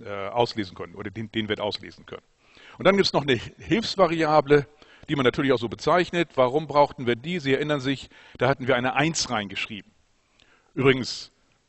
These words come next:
wenn man sagt, man möchte gerne eine eins haben, die kann man sich ja auch anders erzeugen. Also es muss, die muss man nicht in die, in eine Zelle reinschreiben. Das kann man auch durch, durch ein, durch ein paar Anweisungen machen,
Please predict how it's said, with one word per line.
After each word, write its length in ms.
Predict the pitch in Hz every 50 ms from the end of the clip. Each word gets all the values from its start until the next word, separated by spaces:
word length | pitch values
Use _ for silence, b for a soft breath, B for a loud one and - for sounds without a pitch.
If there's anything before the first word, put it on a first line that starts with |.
| _ _ _ _ _ _ _ _ _ _ _
wenn 240 | 110 110 113 120
man 480 | 120 120 117 113 113 110 110 110 110 104
sagt, 320 | 98 98 117 113 - -
man 120 | 117 107 107
möchte 360 | 110 131 127 - - 123 110
gerne 520 | - 120 113 113 113 113 113 107 101 92 - _ _ _ _ _ _ _ _ _ _ _ _ -
eine 340 | - 113 110 104 101 - -
eins 760 | 113 110 117 147 170 165 - - - - - - - - - - -
haben, 440 | 107 107 101 95 104 110 113 117 b b b b b b
die 80 | - 117
kann 180 | - - 147 147
man 140 | 139 127
sich 160 | 107 123 120 -
ja 100 | 127 113
auch 120 | 110 110
anders 280 | 110 120 117 113 107 -
erzeugen. 500 | 98 - - - 90 87 80 78 - _ _ -
Also 160 | 107 107 107
es 100 | 98 -
muss, 160 | 135 123 -
die 80 | - 117
muss 200 | 113 131 127 -
man 100 | 127 117
nicht 160 | 113 113 110 120
in 80 | 117
die, 100 | 107 110
in 200 | 104 120 117 113
eine 180 | 107 107 107 101
Zelle 240 | - 127 104 101 -
reinschreiben. 640 | 104 117 123 - - - 98 90 90 92 95 101 - B B B B B
Das 120 | - 104 -
kann 140 | - 143 131
man 120 | 127 117
auch 120 | 110 -
durch, 200 | - - 107 98
durch 200 | - 120 110 -
ein, 200 | 113 107 98 95 -
durch 200 | 110 101 98 -
ein 80 | 101
paar 160 | - - 104 104
Anweisungen 480 | 120 120 117 113 110 104 113 107 104
machen, 300 | 101 101 95 - 98 92